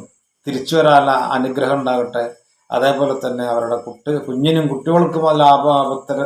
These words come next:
അനർത്ഥങ്ങളില്ലാതെ ആ കുടുംബം നാലാമയിടത്തേക്ക് ദുരിതങ്ങളില്ലാതെ അദ്ദേഹത്തിന്റെ കർമ്മമേഖലയ്ക്ക് കോട്ടം തട്ടാതെ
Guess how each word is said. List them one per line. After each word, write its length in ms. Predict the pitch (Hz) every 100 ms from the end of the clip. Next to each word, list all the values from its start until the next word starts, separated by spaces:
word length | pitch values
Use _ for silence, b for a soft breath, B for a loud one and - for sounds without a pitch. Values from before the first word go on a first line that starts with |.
| 120
അനർത്ഥങ്ങളില്ലാതെ 960 | 135 135 127 - 127 123 117 110 107 101 - _ _ _ _ -
ആ 120 | 123 139
കുടുംബം 260 | 147 143 160 151
നാലാമയിടത്തേക്ക് 680 | 151 175 180 175 160 160 147
ദുരിതങ്ങളില്ലാതെ 760 | 135 131 135 127 117 110 110 113 -
അദ്ദേഹത്തിന്റെ 500 | 147 165 160 156 143
കർമ്മമേഖലയ്ക്ക് 680 | 143 156 175 165 160 147 143 139
കോട്ടം 280 | 135 143 143 139
തട്ടാതെ 400 | - 117 110